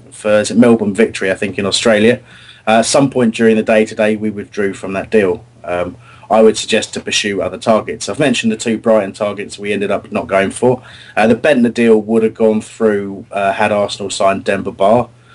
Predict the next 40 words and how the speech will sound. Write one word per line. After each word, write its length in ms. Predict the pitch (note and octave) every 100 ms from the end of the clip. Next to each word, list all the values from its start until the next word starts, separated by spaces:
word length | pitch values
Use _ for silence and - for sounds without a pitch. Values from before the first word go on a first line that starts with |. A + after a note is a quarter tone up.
| _ -
uh, 240 | G2 G2 G2
but 280 | G2+ -
that 180 | B2 A#2
didn't 180 | A2 G2+
happen. 460 | G2+ G#2 A2 G2+ G2
The 80 | G2
deal 200 | A2 G2+
fell 260 | - G2
through 340 | - G2+ G2+ G2
and 80 |
we 60 | G2
moved 280 | G2+ G2+ F#2+
on 140 | F#2+
to 100 | F#2
other 160 | F#2 F2+
targets, 500 | - G2 F#2+ A#2+ -
which 180 | - -
turned 240 | G#2+ G2
out 220 | G2 F#2+ -
to 100 | -
be 400 | F#2+ F2+ E2+ -
A 160 | F#2
J 140 | G2 G2
by 100 | F#2
the 80 |
sounds 260 | - G2+ F#2+
of 80 | F#2+
things, 220 | A#2 A#2+ - -
or 80 | G#2
potentially 520 | A2+ B2+ B2 - A#2
even 180 | A#2 A#2
now 260 | A#2 A#2 A#2 -
Cameron 420 | B2+ B2+ B2 A#2
Jerome. 460 | B2 D3+ E3 - - - _ _ _ -
Um, 800 | A2+ A#2 A#2 A#2+ A#2+ A#2 A#2 - _ _ _ _ _ _ _ _ -
we've 180 | B2 -
just 380 | D#3+ F#3 -
heard 560 | - - F#3+ C#3 A3+ - - - _ _
that 200 | B2 A#2
some, 440 | - - B2+ B2+